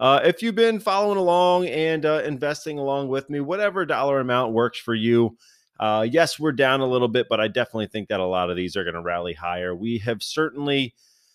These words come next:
uh, had some stocks that, uh, definitely brought us on that downward trend more so than others. I'm looking at Shopify, Ford. Uh,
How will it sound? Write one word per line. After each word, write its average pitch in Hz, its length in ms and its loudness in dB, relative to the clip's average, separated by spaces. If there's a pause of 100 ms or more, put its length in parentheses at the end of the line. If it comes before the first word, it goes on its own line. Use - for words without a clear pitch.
(220)
uh, 123 320 0
had 214 600 -6
some 214 180 -6
stocks 185 480 -2
that, 156 260 0
uh, 151 80 0
definitely 147 400 -2
brought 123 280 0
us 117 220 0 (200)
on 113 240 -2
that 104 280 -4
downward 107 640 -2
trend 101 460 -6 (120)
more 104 240 -4
so 101 220 -6
than 92 160 -6
others. 95 400 -4 (400)
I'm 131 300 2
looking 117 260 0
at 107 140 -2
Shopify, 92 960 -2 (100)
Ford. 98 560 2 (420)
Uh, 101 460 -2